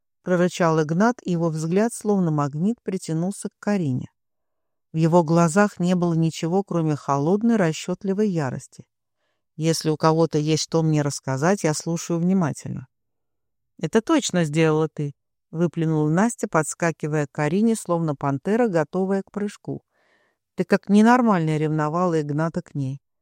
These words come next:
Готова была на все, лишь бы избавиться от Алисы. Спятила?" — взвизгнула Карина, отшатываясь от Насти.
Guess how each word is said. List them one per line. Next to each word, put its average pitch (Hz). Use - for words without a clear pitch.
Готова 151
была 170
на 202
все, 139
лишь 156
бы 151
избавиться 165
от 151
Алисы. 156
Спятила?" — 180
взвизгнула 156
Карина, 190
отшатываясь 175
от 180
Насти. -